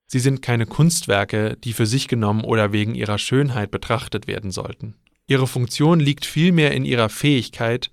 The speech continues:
durch einen Spruch und ein Bild den Träger mit gewissen Eigenschaften zu versehen,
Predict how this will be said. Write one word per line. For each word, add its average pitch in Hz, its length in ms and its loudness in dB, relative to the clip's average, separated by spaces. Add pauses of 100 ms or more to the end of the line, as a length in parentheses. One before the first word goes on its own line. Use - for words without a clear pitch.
(100)
durch 160 320 4
einen 127 220 2
Spruch - 460 -4
und 131 240 -2
ein 107 180 0
Bild 127 320 2
den 113 140 -2
Träger 131 400 2
mit 123 180 -2
gewissen 123 400 -2
Eigenschaften 117 640 -2
zu 117 140 -6
versehen, 110 600 -2